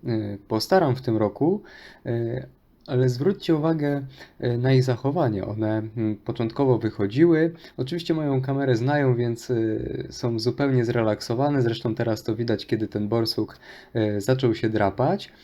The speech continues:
ale miało miejsce coś bardzo wyjątkowego. I zwróćcie uwagę teraz na tą scenę, którą pokażę dwukrotnie, żebyśmy mogli przeanalizować zachowanie tych borsuków.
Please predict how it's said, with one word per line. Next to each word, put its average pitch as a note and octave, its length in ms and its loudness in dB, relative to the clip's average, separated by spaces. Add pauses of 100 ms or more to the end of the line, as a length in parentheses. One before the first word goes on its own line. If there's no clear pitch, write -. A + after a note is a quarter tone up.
(240)
ale A#2+ 220 0
miało E3 300 2
miejsce E3+ 320 -2
coś C3 200 -6
bardzo F3+ 380 -2
wyjątkowego. C#3+ 840 -2 (360)
I B2 80 -2
zwróćcie E3+ 460 0
uwagę D3 340 0
teraz C3+ 500 0
na C#3+ 120 -2
tą C3 180 0
scenę, C3 380 0
którą C#3+ 300 -2
pokażę C#3+ 420 -2
dwukrotnie, D3+ 600 -2
żebyśmy C#3 400 -2
mogli C#3 280 2
przeanalizować C3+ 840 0
zachowanie C3 540 0
tych B2 200 -4
borsuków. A#2 680 -4